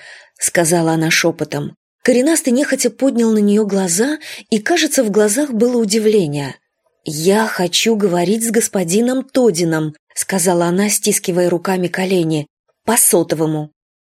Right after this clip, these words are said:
«Согласно инструкции, полученной мной от господина Тодина», сквозь зубы начал коренастый, «никаких телефонных разговоров во время». «Вы врёте», сказала Павла, глядя ему в глаза.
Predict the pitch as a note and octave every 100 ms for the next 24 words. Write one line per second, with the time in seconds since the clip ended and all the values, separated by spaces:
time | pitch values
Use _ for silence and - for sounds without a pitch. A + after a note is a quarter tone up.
0 | _ _ _ - E3+ E3+ F#3+ G3 F#3+ F#3
1 | F3+ G3 G#3 G#3 F#3+ F3+ F3+ G3 F#3 F3+
2 | F3 F3 G3+ G3 E3+ E3+ F3 E3 G3 F#3
3 | F3 G#3 A3+ F3+ E3 D3+ - _ _ _
4 | - - F#3 E3 F#3+ F3 F3 F3 - D#3+
5 | F3+ F3 E3 D#3 - D3+ - - - -
6 | G3 G#3+ G#3+ G3 A#3+ G#3+ - G3 F#3+ A#3+
7 | G#3 - F#3 F#3 F#3 A#3 A#3+ F#3 F#3 F#3
8 | A3 A3+ F#3+ - - - - - E3 E3
9 | G3+ G#3 A3+ A#3 F#3+ - E3 D3+ D3+ _
10 | - - F#3 E3+ E3 D#3 - G3+ G#3 F3
11 | D#3 F3 D#3+ E3+ E3 D#3+ D#3+ F3 E3+ E3+
12 | D3+